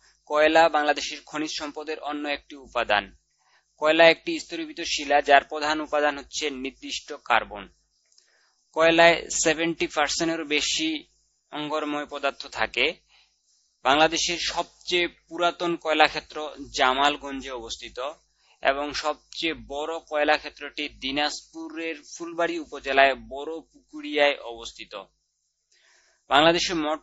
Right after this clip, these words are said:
কয়লা খনির সংখ্যা পাঁচটি। এই পাঁচটি কয়লা খনির নাম আমাদের ভালোভাবে মনে রাখতে হবে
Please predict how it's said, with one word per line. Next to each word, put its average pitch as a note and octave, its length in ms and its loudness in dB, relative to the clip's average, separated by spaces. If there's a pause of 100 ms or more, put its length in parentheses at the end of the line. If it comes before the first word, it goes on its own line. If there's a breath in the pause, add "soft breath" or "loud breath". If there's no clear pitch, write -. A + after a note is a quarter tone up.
(140)
কয়লা D#3+ 280 6
খনির D#3+ 300 -4
সংখ্যা C#3+ 440 -4
পাঁচটি। C#3+ 680 -2 (1040)
এই D3+ 120 -8
পাঁচটি D3 440 -2
কয়লা D#3 240 2
খনির D3+ 260 -6
নাম C3+ 360 4
আমাদের C3+ 260 -6
ভালোভাবে A#2+ 380 -6
মনে A#2 260 -4
রাখতে A2 300 0
হবে G#2 300 -20